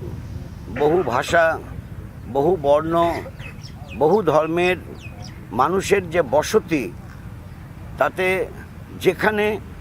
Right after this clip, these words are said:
যে বসতি সংখ্যালঘু, তাদের শঙ্কা, তারা শ-, শঙ্কিত বোধ করছেন কি না কি হয়, বাইশ তারিখে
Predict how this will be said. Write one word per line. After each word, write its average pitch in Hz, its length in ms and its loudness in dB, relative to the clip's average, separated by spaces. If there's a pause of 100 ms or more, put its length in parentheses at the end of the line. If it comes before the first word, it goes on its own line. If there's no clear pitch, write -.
(320)
যে 160 160 4
বসতি 185 560 2
সংখ্যালঘু, 160 840 2 (2500)
তাদের 170 220 4
শঙ্কা, 185 560 2 (760)
তারা 156 200 6
শ-, - 260 -8 (120)
শঙ্কিত 185 460 0
বোধ 165 300 2
করছেন 147 420 0
কি 151 180 -6
না 165 140 0
কি 143 180 -6
হয়, 110 300 2 (1080)
বাইশ 139 280 2
তারিখে 175 320 0